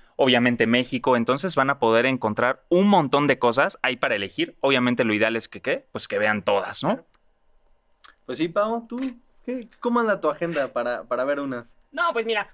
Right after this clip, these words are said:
Speaker 3: básicamente yo estoy de vacaciones,
Speaker 2: Ah,
Speaker 3: pretemporada.
Speaker 2: perfecto.
Speaker 1: Eso es
Speaker 3: Entonces,
Speaker 1: todo,
Speaker 3: mira,
Speaker 1: ¿eh?
Speaker 3: justo después de quizá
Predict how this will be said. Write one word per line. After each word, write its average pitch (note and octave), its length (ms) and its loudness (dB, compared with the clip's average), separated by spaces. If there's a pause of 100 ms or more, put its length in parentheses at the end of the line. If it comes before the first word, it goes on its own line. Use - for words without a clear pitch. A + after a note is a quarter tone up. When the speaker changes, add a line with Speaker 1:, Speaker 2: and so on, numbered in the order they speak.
Speaker 3:
básicamente B3+ 400 -4
yo B3 60 -6
estoy B3 180 -10
de A3+ 80 -6
vacaciones, A#3+ 480 -10
Speaker 2:
Ah, - 40 -16
Speaker 3:
pretemporada. G#3 500 -6
Speaker 2:
perfecto. - 360 -4
Speaker 1:
Eso A#2+ 140 2
es C3+ 60 2
Speaker 3:
Entonces, C3 260 2
Speaker 1:
todo, F#2 100 0
Speaker 3:
mira, G2 180 2
Speaker 1:
¿eh? - 40 -6
Speaker 3:
justo C#4 240 -6
después C#4+ 400 -4
de D#4 160 -12
quizá C4+ 400 -6